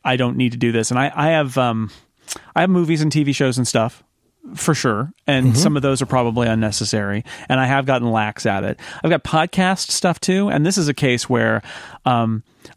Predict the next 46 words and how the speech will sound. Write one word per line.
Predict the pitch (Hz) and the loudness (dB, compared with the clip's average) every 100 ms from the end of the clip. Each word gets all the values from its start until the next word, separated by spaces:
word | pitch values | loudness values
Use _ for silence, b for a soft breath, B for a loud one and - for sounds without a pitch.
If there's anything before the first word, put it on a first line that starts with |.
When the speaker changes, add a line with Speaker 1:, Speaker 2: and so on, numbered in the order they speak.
| - | -2
Speaker 1:
I've, | 143 135 - | -2 -2 -4
I've | 147 | 0
tried | 156 | 0
to | 147 | 0
apply | 135 - 139 | 0 2 2
a | 131 | 2
little | 131 143 | 0 0
bit | 160 | 0
of | 156 | 0
discipline | 160 170 185 170 180 185 | -2 0 0 0 0 -4
where | - 139 135 127 127 120 B B B | 0 0 2 0 0 -2 B B B
my | 135 135 135 | 0 2 0
podcasts | - 160 165 180 160 160 - - - - | 2 0 2 0 2 0 -2 -4 -4 0
that | 135 127 135 | 2 2 2
are | 131 123 117 117 110 104 b b - | 2 2 2 2 0 -4 b b 0
not | 143 135 143 | 2 2 0
ti-, | - 135 139 - | 0 0 0 0
that | 147 | 2
are | 135 123 156 | 2 0 2
not | 151 196 | 0 0
timely, | - 135 98 85 131 _ _ _ _ _ _ B B B B - | 0 0 0 -6 -12 _ _ _ _ _ _ B B B B -2
I | 135 139 | 0 2
wanna | 139 143 123 | 2 0 2
save | 143 123 | 0 2
those | 113 - | 0 0
files | 101 101 - - | 0 0 -6 -4
because | 131 135 | -2 0
I | 127 | 0
do | 135 151 160 160 | 0 2 2 0
occasionally | 147 147 117 127 | 0 0 2 0
go | 123 127 | 0 0
back | 123 110 123 | 2 0 -2
and | 120 | 0
take, | 123 113 | 0 0
like, | 113 123 | 0 0
do | 135 123 | 0 0
a | |
special | - 127 113 127 | 0 -2 0 -2
version | 120 117 123 | 0 0 2
of, | 117 104 101 | 0 0 0
uh, | 101 | 0
an | 101 123 | 0 0
old | 117 120 | -2 -2
incomparable, | 113 123 110 117 107 101 104 | -2 0 0 -2 -2 0 0
and | |
I, | 104 107 | 0 -2